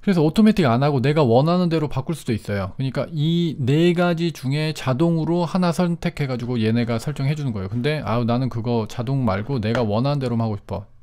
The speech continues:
채널 스트립 네임으로만 하고 싶어." 그러면은 요렇게 바뀌고요. 방금 제가 썼던 게 일로 들어갔고 원래 프리셋, 그러니까 패치 이름이 여기로 들어왔죠.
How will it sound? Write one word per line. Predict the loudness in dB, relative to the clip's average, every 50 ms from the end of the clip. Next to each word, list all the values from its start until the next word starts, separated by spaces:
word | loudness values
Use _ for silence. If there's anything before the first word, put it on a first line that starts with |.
| -20 -20 -18
채널 | -8 -4 -2 -2 0 -2
스트립 | -2 -6 -8 -8 -6 -6 -4 -2
네임으로만 | 0 0 2 2 2 2 0 0 0 -2 -2
하고 | -2 -4 -6
싶어." | -8 -10 -8 -10 -10 -10 -10 -14
그러면은 | -10 -6 -4 -4 -2 0 0 0 0 -2 -6 -18 -20 -20 -20 -10 -6
요렇게 | -4 -4 -4 -4 -6 -6
바뀌고요. | -6 -6 -6 -4 -4 -4 -4 -4 -4 -6 -6 -8 -12 -18 -20 -20 -20 -20 -20 -20 -20 -20 -20 -20 -20 -20 -20 -20 -20 -20 _ _ _ -20 -20 -20 _ -8
방금 | -2 0 0 2 2 0 0
제가 | 0 -2 -2 0 -2
썼던 | -2 -2 -4 -4 -2 -2 0 0 0 0 -2 -4 -6 -6
게 | -4 -2 -2
일로 | 0 0 0 0 0 -2
들어갔고 | -2 -2 -2 -2 -2 -4 -4 -4 -4 -4 -4 -6 -6 -4
원래 | 0 0 2 2 2 2 0 0 0 -2 -4 -4
프리셋, | -4 -4 -2 -2 -4 -6 -6 -6
그러니까 | -4 -4 -4 -4
패치 | -2 -2 -2 -2 -2 -2 -2
이름이 | -2 0 0 0 0
여기로 | 0 0 -2 -2
들어왔죠. | -2 -2 -4 -4 -4 -4 -6 -6